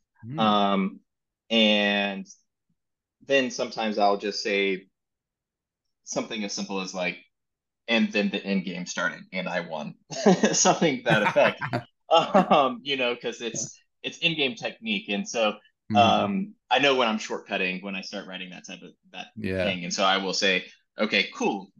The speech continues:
Speaker 2: Time to go through my second sweep." So I actually go
Speaker 1: Hmm.
Speaker 2: through it three times. And so the, the third, the second time I go through and I look through for tactics I may have missed or calculations, or even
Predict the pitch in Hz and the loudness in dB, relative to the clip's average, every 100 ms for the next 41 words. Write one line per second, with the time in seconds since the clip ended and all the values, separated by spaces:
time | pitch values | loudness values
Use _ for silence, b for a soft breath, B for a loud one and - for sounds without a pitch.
0 | _ - 117 104 104 98 104 90 92 - | _ -2 -2 0 -4 -8 -8 -8 -8 -4
1 | 101 92 90 78 82 - 101 104 110 110 | -4 -4 -10 -16 -16 -6 0 0 0 -6
2 | 95 _ - 98 92 101 87 - 98 95 | -10 _ -6 -4 -4 -8 -12 -10 -6 -4
3 | 95 92 85 82 90 104 98 95 92 98 | 0 0 -2 -4 -4 0 2 2 -2 -8
4 | - 120 110 - 104 - 120 117 110 104 | -6 -4 -6 -10 -8 -4 -4 -4 -4 -2
5 | 101 101 104 95 92 90 - 95 - _ | 0 -4 -8 -6 -4 -4 -10 -18 -20 _
6 | 98 92 - 139 - 117 117 117 117 107 | -6 -6 -2 -2 -2 -6 -2 -2 -2 -2
7 | 107 104 101 - - 92 - 101 101 104 | -2 -2 -4 -8 -14 -16 -10 -10 -6 -2
8 | 104 107 104 101 101 b b b b b | 0 2 2 0 -2 b b b b b
9 | 113 107 98 95 117 113 101 98 | 6 6 6 2 0 -2 -2 -4